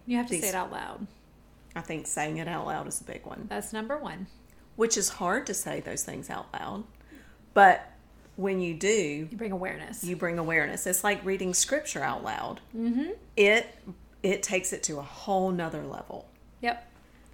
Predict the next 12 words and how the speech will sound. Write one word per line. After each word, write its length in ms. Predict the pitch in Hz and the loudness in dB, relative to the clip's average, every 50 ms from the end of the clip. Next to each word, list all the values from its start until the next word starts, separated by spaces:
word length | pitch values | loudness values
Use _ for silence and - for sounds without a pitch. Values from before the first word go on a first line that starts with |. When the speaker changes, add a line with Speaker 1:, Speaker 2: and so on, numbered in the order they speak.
| - - - - - - - - - - | -20 -20 -20 -20 -20 -20 -20 -20 -8 0
Speaker 2:
Same 400 | - - - 196 180 175 175 175 | 2 4 6 6 6 6 6 2
with 140 | 170 165 - | 0 -2 -2
these 180 | 160 143 139 | -4 -4 -4
lies. 500 | 139 127 - 50 50 50 - - - - - - - - - - - | -4 -4 -2 -2 -4 -4 -6 -8 -8 -10 -10 -14 -20 -20 -20 -10 -6
Just 240 | - 190 196 196 | -4 -2 -2 0
bring 200 | 185 190 185 185 | 2 2 4 4
'em 100 | 185 180 | 4 6
on 200 | 185 180 180 175 | 6 6 6 6
out. 320 | 160 135 110 101 - - - | 4 4 2 2 0 0 6
Write 200 | 180 190 208 220 | 8 8 8 8
'em 100 | 220 214 | 6 6
down. 380 | 226 240 269 269 208 - 202 | 6 6 6 4 2 -2 -6